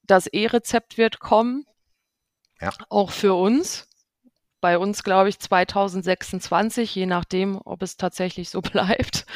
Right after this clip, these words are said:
Speaker 2: Ja, richtig.
Speaker 1: Und da wird sich jede Menge tun und wir glauben auch, dass das lokale Geschäft wird uns schon erhalten bleiben,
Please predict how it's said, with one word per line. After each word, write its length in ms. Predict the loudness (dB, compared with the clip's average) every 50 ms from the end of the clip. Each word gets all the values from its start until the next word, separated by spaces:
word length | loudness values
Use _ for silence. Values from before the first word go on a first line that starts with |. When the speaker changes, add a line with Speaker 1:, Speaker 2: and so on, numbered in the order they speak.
| -12 -8 -4
Speaker 2:
Ja, 160 | -2 -2 -2
richtig. 420 | -2 -4 -6 -6 -6 -8 -2 -2 -2 -2 -4 -10 -20 -20 -20 _ _ _ _ _
Speaker 1:
Und 640 | 4 6 6 6 6 4 2 0 -2 -4 -6 -10 -14 _ _ _ _ _ _ _ _ _ _ _ _ -18 _
da 200 | 6 6 6 8
wird 180 | 8 6 6 6
sich 480 | 4 4 4 4 2 0 -4 -6 -10 _ _ _
jede 380 | -6 0 4 4 6 6 6 4
Menge 500 | 4 2 2 2 2 2 2 0 0 -4
tun 500 | -8 -6 -4 -2 -2 -2 -2 -2 -2 -2
und 480 | -2 -2 -2 -2 -2 -4 -4 -8 -10 -12 _ _ _ -18 -6
wir 220 | 0 2 2 2
glauben 400 | 6 6 6 8 8 8 6 4
auch, 540 | 4 6 8 8 10 10 8 6 6 0 -6 -12 -14 -20 -20 -20 _ _ _ _ _ _
dass 420 | 6 8 8 8 6 4 -4 -14 -16 -20 -20 _ _ _ _ _
das 320 | 4 6 6 6 6 4
lokale 480 | -2 -2 -2 4 6 8 8 8 6 4
Geschäft 800 | 2 0 2 6 6 6 6 6 0 -8 -14 -14 -16 -16 -16 -18 _ _ _ _ _ _ _ _ -20 _ _ _ _ _ _ _ _ _ _
wird 420 | -18 -6 4 6 8 8 8 6 2
uns 680 | 2 2 4 4 2 0 -2 -4 -8 -12 -14 -16 _ _ _ _ _ _
schon 320 | -4 4 6 6 6 6 6
erhalten 500 | 2 2 4 4 4 4 4 2 0 0
bleiben, 680 | 2 4 4 4 4 2 0 -2 -2 -2 -4 -6 -8